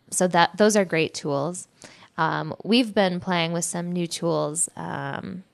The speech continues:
my favorite new tools are, um, Social Flow, which is kind of like Hootsuite, but, um, instead of telling Hootsuite, um, when to tweet,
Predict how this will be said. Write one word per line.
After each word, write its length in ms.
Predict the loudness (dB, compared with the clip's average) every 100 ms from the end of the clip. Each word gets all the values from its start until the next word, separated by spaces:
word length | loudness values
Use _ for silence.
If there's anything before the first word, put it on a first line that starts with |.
| _
my 160 | -6 -4
favorite 540 | 0 0 0 -2 -2
new 280 | -6 -4 -4
tools 460 | -4 -4 -2 -2 -4 -4
are, 240 | -2 -4 -6
um, 360 | -6 -6 -8
Social 380 | 0 2 4 2
Flow, 440 | 0 2 2 2 0 -6 -20 -20 -10
which 140 | -4
is 100 | -2
kind 220 | 2 4
of 80 | 4
like 200 | 4 4 4
Hootsuite, 500 | 2 2 0 0 0 0
but, 200 | 0 0
um, 240 | -2 -2 -2
instead 300 | 0 4 8
of 480 | 8 6 4 -8 -20 _ _ -10
telling 720 | 2 4 4 2 2 -2 -6 -10 -4
Hootsuite, 460 | -2 -2 -4 -6 -10 _ _ _ -12
um, 440 | -8 -6 -6 -4
when 240 | 0 0 0
to 120 | -4
tweet, 460 | -4 0 0 0